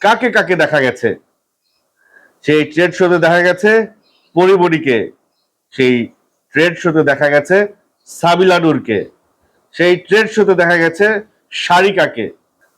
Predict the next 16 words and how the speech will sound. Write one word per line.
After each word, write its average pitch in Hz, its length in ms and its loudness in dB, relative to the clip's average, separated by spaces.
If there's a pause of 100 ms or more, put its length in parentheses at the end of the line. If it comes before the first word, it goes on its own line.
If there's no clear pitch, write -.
(100)
তাহলে 165 280 0
কি 180 480 0 (300)
পরিমণি, 190 720 2 (200)
সাবিলা 160 520 0
নূর, 185 440 2 (120)
সারিকা, 175 760 0 (400)
এদের 202 320 2
মধ্যে 202 400 2
কেউ 202 220 2
কি 208 320 0 (400)
তৃতীয় 202 300 2
নায়িকা 202 300 2
হতে 196 180 2
যাচ্ছে 202 560 0 (800)
ভার্সেটাইল 156 460 0
মিডিয়ার 156 560 0